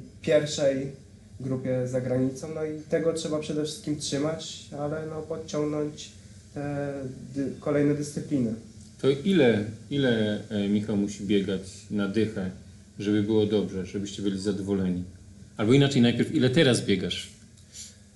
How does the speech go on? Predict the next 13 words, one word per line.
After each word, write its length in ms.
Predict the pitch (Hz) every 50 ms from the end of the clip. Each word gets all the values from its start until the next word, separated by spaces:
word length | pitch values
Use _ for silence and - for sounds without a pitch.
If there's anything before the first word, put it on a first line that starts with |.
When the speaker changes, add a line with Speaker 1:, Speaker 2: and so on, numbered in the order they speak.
| - - - - - - - - - -
Speaker 1:
Oj, 160 | 170 151 147
życiówkę 400 | 151 151 - 202 185 - - 190
już 100 | 180 185
mam 140 | 185 175 170
bardzo, 640 | 165 170 165 156 139 - 156 156 156 151 151 147 143 147
bardzo 260 | 147 147 143 139 135
starą 500 | - - 151 143 143 147 160 170 175 170 170 147
i 200 | 139 131 127 127 104 95 - - - - - -
wynosi 380 | 127 127 131 131 131 - - 139
ona 160 | 127 127 123
trzydzieści 360 | - - - 131 - - 135
trzy 200 | 131 - - 131
minuty 360 | 131 131 135 135 139 139 170